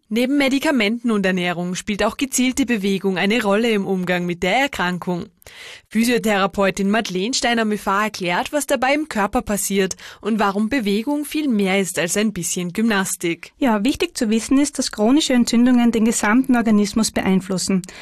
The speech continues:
Speaker 2: Sie wirken also auf den Stoffwechsel, aufs Immunsystem und sogar aufs autonome Nervensystem. Und Bewegung kann hier helfen, die systemischen Entzündungsaktivitäten zu modulieren.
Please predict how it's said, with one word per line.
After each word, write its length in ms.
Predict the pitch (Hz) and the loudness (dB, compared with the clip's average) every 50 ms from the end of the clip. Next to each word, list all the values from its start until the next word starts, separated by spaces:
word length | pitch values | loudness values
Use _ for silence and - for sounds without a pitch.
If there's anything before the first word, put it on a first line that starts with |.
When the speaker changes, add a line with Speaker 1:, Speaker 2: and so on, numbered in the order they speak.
| - - - - | -20 -20 -18 -10
Speaker 2:
Sie 180 | - - 254 226 | -4 0 2 2
wirken 280 | 262 269 269 - - | 2 2 0 0 0
also 200 | 202 196 - - | 0 0 0 0
auf 100 | - 196 | -2 0
den 100 | - 220 | 0 0
Stoffwechsel, 760 | - - - 311 320 - - - 277 262 - - - 262 262 262 | 0 0 0 -2 -2 -2 -2 -2 -2 -2 -2 0 0 2 2 2
aufs 220 | 214 196 - - | 0 -2 0 0
Immunsystem 840 | 247 240 254 277 285 285 - - 262 - - - 247 240 240 240 - _ | 2 4 4 4 4 4 2 0 -2 -2 0 0 2 2 2 2 0 _
und 160 | - 277 285 | 0 2 2
sogar 300 | - 302 277 - 240 240 | 2 0 0 0 0 0
aufs 140 | 240 233 - | 0 0 0
autonome 480 | - 196 - 214 196 190 190 190 226 269 | -2 0 2 4 4 6 6 4 4 4
Nervensystem. 840 | 254 208 185 - - 180 165 - 190 - - - 196 185 190 202 - _ - - - - - _ _ | 4 4 2 2 0 0 -2 -2 -6 -6 -4 -4 -4 -2 -4 -6 -10 _ -20 -20 -20 -20 -20 _ _
Und 260 | 240 247 254 254 - _ | 0 0 0 0 -4 _
Bewegung 540 | - - 240 214 226 277 339 349 330 311 277 | -2 0 0 2 2 2 0 2 2 2 2
kann 180 | - 277 262 | 4 4 4
hier 140 | 226 254 247 | 4 4 4
helfen, 340 | 214 202 202 - - 202 196 | 4 4 2 2 0 0 -2
die 80 | 208 220 | 0 0
systemischen 600 | - 247 220 - - 240 254 277 294 285 - 240 | 0 -2 -2 0 0 2 4 4 4 4 4 4
Entzündungsaktivitäten 1200 | 226 208 - - 254 269 285 302 262 - - 214 - - - 233 214 240 233 226 214 220 226 240 214 | 2 2 4 4 4 6 6 4 4 2 -2 -4 -4 -2 0 2 2 2 2 2 0 2 2 0 0
zu 140 | - - 202 | 2 4 4
modulieren. 680 | 190 190 185 214 208 202 190 185 185 175 170 175 170 | 4 4 4 2 2 2 2 2 2 2 2 0 -2